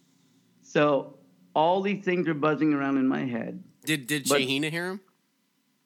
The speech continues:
Speaker 1: No.
Speaker 2: Oh, okay.
Speaker 1: No. So he didn't yell it out loud.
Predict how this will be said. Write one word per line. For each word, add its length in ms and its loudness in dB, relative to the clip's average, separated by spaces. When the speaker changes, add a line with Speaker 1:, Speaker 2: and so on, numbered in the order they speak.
Speaker 1:
No. 280 2
Speaker 2:
Oh, 240 -2
okay. 300 -12
Speaker 1:
No. 100 0
So 100 4
he 120 4
didn't 280 2
yell 280 2
it 80 -2
out 180 -4
loud. 220 -10